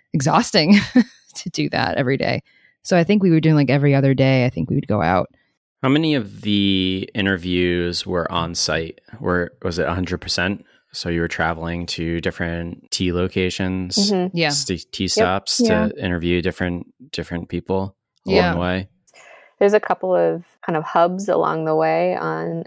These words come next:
Speaker 3: in, on the Green Line where if you are an operator, if you just work on the Green Line, like, you,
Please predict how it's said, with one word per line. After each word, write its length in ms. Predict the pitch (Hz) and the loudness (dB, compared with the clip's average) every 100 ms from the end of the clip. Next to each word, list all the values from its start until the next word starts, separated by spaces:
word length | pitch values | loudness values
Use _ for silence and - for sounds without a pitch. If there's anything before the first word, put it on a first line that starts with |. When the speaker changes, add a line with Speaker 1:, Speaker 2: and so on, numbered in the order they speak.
| - | -6
Speaker 3:
in, 200 | 165 165 | -6 -4
on 140 | 170 165 | -4 -4
the 60 | |
Green 220 | 170 170 | -2 -2
Line 280 | 170 170 165 | -2 -2 -2
where 540 | 156 156 156 156 156 - | 0 0 0 0 -4 -8
if 160 | - - | -12 -2
you 240 | 160 156 | 0 2
are 260 | - 156 156 | 0 -2 -2
an 100 | 156 | -4
operator, 400 | 220 190 185 160 | 0 2 2 2
if 100 | 156 | 0
you 60 | 160 | -6
just 200 | 185 160 | -8 -8
work 140 | 151 | -6
on 100 | 156 | -6
the 80 | 147 | -4
Green 260 | 151 156 151 | -2 -2 -2
Line, 280 | 151 151 | -4 -4
like, 240 | 151 151 | -4 -6
you, 60 | - | -8